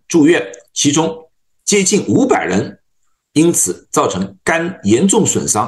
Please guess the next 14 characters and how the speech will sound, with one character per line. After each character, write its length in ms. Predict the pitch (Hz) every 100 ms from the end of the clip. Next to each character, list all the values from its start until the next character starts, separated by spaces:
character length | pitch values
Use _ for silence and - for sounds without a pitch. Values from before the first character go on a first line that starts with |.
| -
而 120 | 95
死 260 | - - -
亡。 240 | 73 - - _ _ - -
所 200 | - -
以 160 | 139 -
用 200 | 208 151
药 400 | 160 - - - -
必 220 | 294 127
须 440 | 101 - 156 - -
要 120 | 123
注 200 | 92 104
意 40 | 95
安 160 | 110
全。 220 | - -